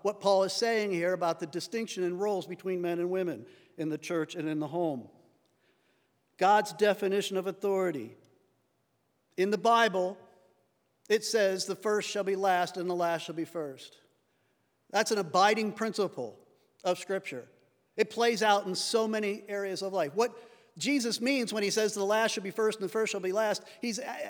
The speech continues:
he's actually addressing what we're talking about this morning, because he's saying that what the world considers as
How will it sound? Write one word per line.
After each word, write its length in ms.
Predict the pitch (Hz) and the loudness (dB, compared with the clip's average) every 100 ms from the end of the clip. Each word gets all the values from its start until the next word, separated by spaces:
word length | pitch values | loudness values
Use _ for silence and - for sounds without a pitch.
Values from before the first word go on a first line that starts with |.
| - | -8
he's 200 | 202 233 | -4 -2
actually 320 | 277 254 226 | -2 0 -2
addressing 420 | 170 220 254 202 | 0 -2 -2 -2
what 80 | 208 | -2
we're 80 | 233 | -2
talking 340 | 381 381 208 | -2 -2 -2
about 220 | 160 143 | -2 -4
this 160 | 151 - | -4 -6
morning, 220 | 175 165 | -4 -2
because 240 | 196 220 | -4 -4
he's 160 | 208 226 | -6 -4
saying 540 | - 285 262 185 214 - - _ _ - | 0 2 2 0 -2 -8 -18 _ _ 0
that 100 | 247 | 4
what 160 | 254 | 4
the 80 | 247 | 4
world 420 | 202 247 349 320 | 4 6 8 6
considers 680 | 247 220 - 208 202 220 - | 2 0 0 2 2 0 0
as 480 | 214 196 190 - | 2 2 2 -4